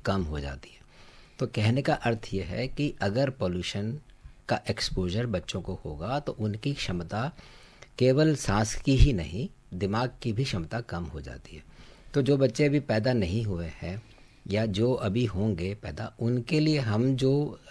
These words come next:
दे के जा रहे हैं धरोहर एक pollution की, वो उनके लिए बहुत नुकसानदायक है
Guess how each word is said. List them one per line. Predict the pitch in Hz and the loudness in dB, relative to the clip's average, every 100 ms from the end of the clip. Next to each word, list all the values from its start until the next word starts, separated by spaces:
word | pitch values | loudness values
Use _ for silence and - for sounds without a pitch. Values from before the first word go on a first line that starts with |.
| - - | -20 -2
दे | 101 | -2
के | - 165 | 4 4
जा | 107 76 | 4 0
रहे | 76 | -4
हैं | 78 92 131 - - - - 85 | -8 -8 -10 -16 -20 -20 -2 2
धरोहर | 98 120 101 104 120 | 6 6 6 2 0
एक | 98 104 - - | -2 -4 -4 -8
pollution | - 85 87 113 90 | -4 -2 0 0 -2
की, | 76 101 156 - - - | -2 -4 -4 -12 -20 -6
वो | 131 - | -4 0
उनके | 120 117 139 | 0 2 2
लिए | 120 | 2
बहुत | 104 98 | 2 0
नुकसानदायक | 80 - 85 87 90 82 | -4 -6 -6 -4 -6 -6
है | 123 | -8